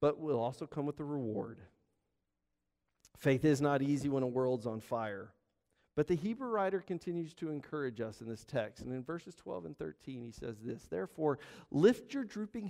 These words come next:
hands and strengthen your weak knees,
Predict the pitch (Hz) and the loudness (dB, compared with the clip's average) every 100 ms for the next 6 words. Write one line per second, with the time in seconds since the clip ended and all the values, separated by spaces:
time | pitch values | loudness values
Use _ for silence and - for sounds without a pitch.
0 | - 175 139 117 117 117 120 - - 226 | -2 0 2 0 -6 -6 -8 -8 -2 -2
1 | 233 269 240 214 185 202 196 - 135 117 | -2 -6 -4 -4 -4 -4 -6 -4 -2 -2
2 | 95 87 - - | -4 -10 -16 -20